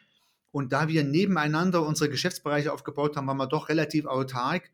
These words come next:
aber konnten uns abstimmen. Das war eigentlich immer ein Vorteil, ich habe das als bereichernd empfunden.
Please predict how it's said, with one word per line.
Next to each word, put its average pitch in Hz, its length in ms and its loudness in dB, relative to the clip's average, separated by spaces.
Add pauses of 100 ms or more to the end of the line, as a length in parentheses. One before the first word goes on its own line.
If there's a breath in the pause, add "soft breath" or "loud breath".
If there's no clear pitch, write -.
aber 143 200 -2
konnten 165 200 -2
uns 135 160 -4
abstimmen. 117 520 -6
Das 113 160 -10
war 160 280 0 (440 loud breath)
eigentlich 180 340 2
immer 180 460 4 (120)
ein 156 140 0
Vorteil, 170 360 2
ich 143 100 -2
habe 160 100 -2
das 151 140 -4
als 139 180 -4
bereichernd 131 460 -2
empfunden. 127 560 -4